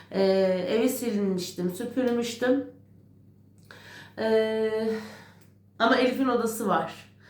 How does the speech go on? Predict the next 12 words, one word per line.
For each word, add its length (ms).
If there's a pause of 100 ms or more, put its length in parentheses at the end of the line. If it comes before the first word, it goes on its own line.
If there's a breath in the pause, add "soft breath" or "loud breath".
(360 loud breath)
Elif'in 260
odasına 420
kaç 360
gündür 240
ellemiyorum. 680
Okullar 480
tatil 300
olduğundan 760
bugüne 340
kadar 460
hiç 180 (100)
ellemiyorum. 840